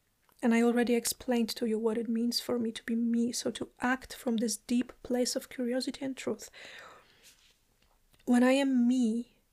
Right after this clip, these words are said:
then, then I always say right things. I always take right actions.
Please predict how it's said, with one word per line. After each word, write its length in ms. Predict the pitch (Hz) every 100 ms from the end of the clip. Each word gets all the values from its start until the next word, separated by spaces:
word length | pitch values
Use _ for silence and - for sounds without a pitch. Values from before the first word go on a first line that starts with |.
| _ _ _ _ -
then, 480 | 240 233 226 226 240 _ _ _ _ _ _ _ _ _ _ _ _ _ _ _ _ _ _ _ -
then 160 | 240
I 180 | 240 240 - _ _
always 400 | 254 262 269 262
say 340 | - - 277
right 340 | 254 262 262 262
things. 800 | - 285 254 208 202 - - - _ _ _ _ _ _ _ _ _
I 140 | 233 233
always 380 | 262 285 277 247
take 340 | - 269 -
right 340 | 240 240 262 -
actions. 880 | 262 269 - - 240 220 208 - -